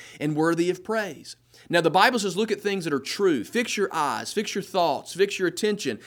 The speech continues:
fix your focus, fix your attitude on these things that are true. Now, I want to warn you about something today. It's just a reminder, you know this,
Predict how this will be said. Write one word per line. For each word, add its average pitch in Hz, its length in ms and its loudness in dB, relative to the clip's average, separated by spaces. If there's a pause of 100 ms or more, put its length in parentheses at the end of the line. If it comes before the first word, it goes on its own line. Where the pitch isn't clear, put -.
(140)
fix 214 240 -2
your 196 100 -4
focus, 208 540 2
fix 202 220 -2
your 185 160 0
attitude 151 760 0 (340)
on 196 300 2
these 214 300 0
things 180 260 -6
that 151 120 -2
are 143 60 -2
true. 220 520 -6 (380)
Now, 147 160 2
I - 20 4
want 240 120 4
to 214 40 10
warn 220 300 4
you 233 100 4
about 143 240 -2
something 127 320 -6
today. 120 280 -2
It's 165 100 -4
just 233 140 -2
a 208 40 -2
reminder, 151 500 0
you 175 160 -4
know 156 200 -2
this, 147 360 0